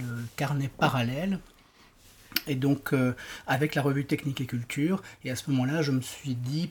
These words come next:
peut-être qu'on pourrait écrire, avancer, euh, de manière un peu plus cohérente sur ces grandes questions.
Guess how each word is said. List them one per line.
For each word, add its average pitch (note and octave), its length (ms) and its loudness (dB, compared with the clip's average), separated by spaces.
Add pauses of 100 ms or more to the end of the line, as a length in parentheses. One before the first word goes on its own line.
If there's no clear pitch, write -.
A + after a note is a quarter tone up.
peut-être E3 500 -2
qu'on C3 160 -4
pourrait C3 480 0
écrire, E3+ 680 2
avancer, D3 800 2
euh, C3 60 -2
de B2+ 100 -2
manière C3+ 380 0
un B2+ 80 -4
peu C#3 180 -6
plus - 240 -6
cohérente D#3 720 2
sur - 180 -8
ces - 140 -2
grandes C#3+ 320 2
questions. D3 440 -4